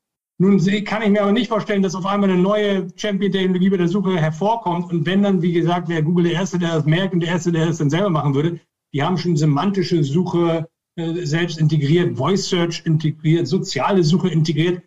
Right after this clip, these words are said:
Alle Modelle, die es in der Vergangenheit gab, die man so als neue, ähm, Technologie ansehen konnte, haben die einfach selber dann gemacht. Und dann, dann wächst einfach das System aus sich heraus immer ein Schrittchen weiter.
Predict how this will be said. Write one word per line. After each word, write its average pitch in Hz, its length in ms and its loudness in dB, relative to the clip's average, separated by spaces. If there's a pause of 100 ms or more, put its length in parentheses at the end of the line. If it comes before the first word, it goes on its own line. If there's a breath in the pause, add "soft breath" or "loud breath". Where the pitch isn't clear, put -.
(200)
Alle 226 260 -2
Modelle, 196 460 0
die 185 140 2
es 180 100 0
in 175 100 -2
der 170 120 0
Vergangenheit 170 540 -2
gab, 196 300 -2
die 180 80 0
man 160 180 2
so 151 80 2
als 151 420 -2 (180)
neue, 165 560 0 (360)
ähm, 139 600 0 (380)
Technologie 170 640 2
ansehen 151 380 0
konnte, 170 240 -4
haben 240 120 -2
die 233 100 -4
einfach 233 200 -2
selber 247 240 -2
dann 156 160 -2
gemacht. 131 240 -4
Und 160 100 -4
dann, 175 420 0
dann 165 180 0
wächst 220 260 -6
einfach 202 220 -4
das 185 140 -2
System 196 460 -2
aus 165 220 -4
sich 208 200 -2
heraus 185 580 -2
immer 208 240 -2
ein 190 140 2
Schrittchen 170 440 -2
weiter. 240 480 -2